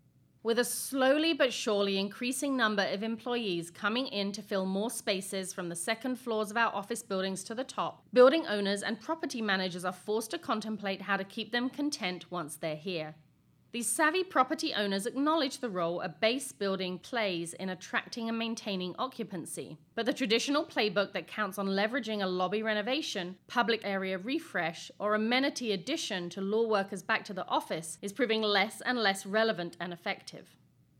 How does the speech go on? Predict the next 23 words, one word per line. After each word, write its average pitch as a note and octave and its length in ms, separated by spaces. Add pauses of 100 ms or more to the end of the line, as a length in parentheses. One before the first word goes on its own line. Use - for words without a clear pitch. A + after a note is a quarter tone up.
(140)
So, F#3+ 480 (120)
what G#3 280
works? D4+ 580 (340)
For G#3 80
starters, C4 720 (220)
tackle D4+ 560
the B3+ 160
arrival. F#3 600 (600)
The B3 100
lobby D4+ 340
has G#3+ 160
long B3+ 300
served G#3+ 400
as G#3 160
a G3+ 40
security E4 520
gateway, E3 560
often C4 280
designed A#3 380
to A#3 100
impress, G#3+ 680
even F#3+ 220
intimidate. G3 680